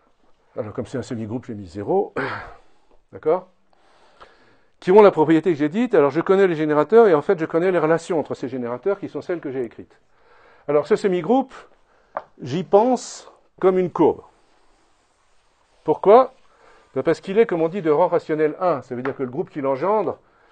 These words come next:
si je le tensorise par Q, c'est un espace de vectoriel de dimension un sur Q. Donc, le rang rationnel, comme on dit, le nombre maximum d'éléments là-dedans qui sont raci-, ils sont tous rationnellement dépendants du premier. C'est clair. Donc ça,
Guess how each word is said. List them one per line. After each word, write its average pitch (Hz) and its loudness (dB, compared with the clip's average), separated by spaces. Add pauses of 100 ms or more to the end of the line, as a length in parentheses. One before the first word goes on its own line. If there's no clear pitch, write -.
(280)
si 151 -6
je 131 -6
le 147 0
tensorise 156 -2
par - -2
Q, 208 -8
c'est 156 -6
un 135 -6
espace 135 -4
de 139 -6
vectoriel 139 -4
de 127 -12
dimension 127 -6
un 175 0
sur 151 -6
Q. - -18
Donc, 113 -10
le 139 -2
rang 131 0
rationnel, 156 -4
comme 127 -12
on 131 -6
dit, 156 -14
le 151 0
nombre 165 2
maximum 175 0
d'éléments 135 0
là-dedans 120 -2
qui 110 -14
sont 95 -12 (480)
raci-, 143 -2
ils 151 -16
sont 131 -8
tous 196 -6
rationnellement 131 -4
dépendants 131 -2
du 98 -12
premier. 127 -6 (360)
C'est - -20
clair. - -12 (1160)
Donc 208 10
ça, 233 4